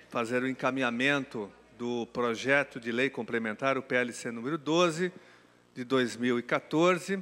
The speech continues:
encaminhado à Assembleia Legislativa pelo Tribunal de Justiça, que dispõe sobre a transformação do cargo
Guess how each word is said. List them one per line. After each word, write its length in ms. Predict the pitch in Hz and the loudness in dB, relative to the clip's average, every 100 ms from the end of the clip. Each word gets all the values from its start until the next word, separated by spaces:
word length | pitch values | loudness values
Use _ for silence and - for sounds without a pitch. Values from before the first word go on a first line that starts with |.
| - - _ - _ _ _ - - | -8 -20 _ -20 _ _ _ -20 -10
encaminhado 840 | 135 127 156 151 147 156 180 180 147 | -10 0 2 2 4 4 4 2 0
à 20 | |
Assembleia 400 | 123 147 127 131 | -2 -4 0 2
Legislativa 560 | 127 120 120 - 139 131 | 2 0 -4 -4 -4 -2
pelo 320 | 160 175 156 | 2 2 0
Tribunal 560 | 143 127 131 123 120 | -6 -8 -4 -2 -2
de 140 | 117 117 | -4 -8
Justiça, 880 | 135 156 - - 214 - - 120 101 - - - - - | -10 -10 -8 0 0 0 -2 -4 -4 -14 -20 -20 -20 -10
que 240 | - 180 | -2 0
dispõe 560 | 180 185 - - 185 196 | 0 -4 -4 2 2 2
sobre 400 | - 196 196 196 | 0 2 4 4
a 60 | |
transformação 1200 | 185 - 226 240 - 214 196 156 - 160 175 196 - - - - - - | 2 2 2 2 2 2 2 0 0 2 2 0 -4 -14 -20 -20 -20 -4
do 120 | 165 | -4
cargo 800 | - 180 190 196 160 127 110 | 2 4 6 4 0 -4 -6